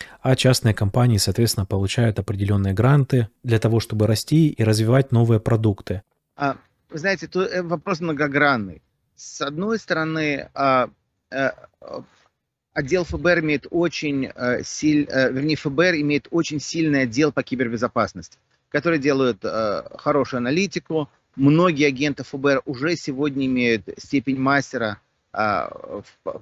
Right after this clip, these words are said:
Speaker 2: по кибербезопасности, по компьютерам, а, и они д-, производят качественную работу.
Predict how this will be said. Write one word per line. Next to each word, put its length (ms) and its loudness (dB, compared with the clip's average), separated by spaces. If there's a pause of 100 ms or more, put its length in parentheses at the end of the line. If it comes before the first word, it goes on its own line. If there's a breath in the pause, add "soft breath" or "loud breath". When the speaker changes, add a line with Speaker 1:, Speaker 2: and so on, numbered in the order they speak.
Speaker 2:
по 100 -2
кибербезопасности, 1000 -2
по 120 -16
компьютерам, 640 -6 (500 soft breath)
а, 240 0 (100)
и 200 -2
они 200 -2
д-, 160 -6 (460)
производят 440 0
качественную 440 -2
работу. 420 -4